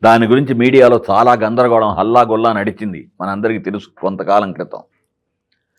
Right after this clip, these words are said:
మాడవీధులు అనేటువంటివి పరమ పవిత్రమైనటువంటి ప్రదేశాలు. ఆ మాడవీధుల్లో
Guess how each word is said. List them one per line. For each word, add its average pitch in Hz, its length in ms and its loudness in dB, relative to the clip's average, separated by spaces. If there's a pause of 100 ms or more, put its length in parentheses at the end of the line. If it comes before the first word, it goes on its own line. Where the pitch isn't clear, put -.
(400)
మాడవీధులు 156 1080 4
అనేటువంటివి 120 840 0
పరమ 143 500 0
పవిత్రమైనటువంటి 113 1300 -2
ప్రదేశాలు. 90 1120 -6 (1300)
ఆ 117 80 8
మాడవీధుల్లో 160 1000 4